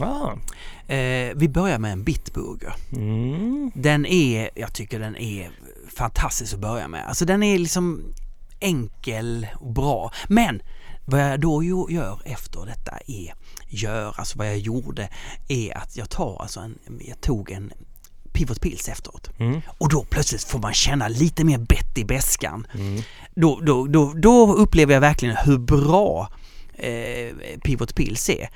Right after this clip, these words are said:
Speaker 2: Och det, inte för att jag jämför, jag tycker Bitburgern också är väldigt bra.
Speaker 1: Bitburgern är väldigt fin.
Speaker 2: Ja.
Speaker 1: Tyvärr, tyvärr ser den oftast väldigt trött och ganska pappig när jag dricker den här i Sverige. Men den, när den är färsk så är den jättegod.
Speaker 2: Ja, men
Speaker 1: Mm.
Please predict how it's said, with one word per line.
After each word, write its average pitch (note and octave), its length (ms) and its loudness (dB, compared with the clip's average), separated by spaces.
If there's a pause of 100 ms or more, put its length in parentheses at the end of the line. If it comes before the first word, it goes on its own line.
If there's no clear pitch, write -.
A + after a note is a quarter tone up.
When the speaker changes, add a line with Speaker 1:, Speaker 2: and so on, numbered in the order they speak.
(140)
Speaker 2:
Och E3 140 4
det, D3+ 100 -4 (180)
inte F#3 260 8
för A2 100 2
att G#2 60 0
jag F#2+ 100 -2
jämför, G3+ 280 6
jag F3+ 200 8
tycker A2+ 140 -2
Bitburgern D3+ 720 4
också - 380 -2
är A#2 100 -2
väldigt E3+ 340 4
bra. D3+ 320 -2
Speaker 1:
Bitburgern A#2+ 380 2
är B2+ 40 6
väldigt A#2 180 2
fin. - 240 -10
Speaker 2:
Ja. F3+ 220 10
Speaker 1:
Tyvärr, A3+ 140 8
tyvärr D#3+ 220 10
ser F3 140 6
den D#3 100 6
oftast A#2+ 420 2
väldigt A2+ 460 -2 (400)
trött - 400 -2
och G#2+ 140 0
ganska G#2+ 240 0
pappig - 440 0
när D3+ 80 2
jag B2+ 80 6
dricker A2 240 0
den G#2+ 80 -2
här G2 80 -6
i - 20 -6
Sverige. - 440 -6
Men G2+ 200 -2
den, G2+ 160 -2
när A2 200 -6
den G#2 120 -6
är G2 40 -6
färsk - 260 -6
så - 80 -10
är - 40 -10
den - 80 -12
jättegod. - 280 -12 (540)
Speaker 2:
Ja, A#2 180 -4
men B2+ 240 2
Speaker 1:
Mm. G#2+ 140 -8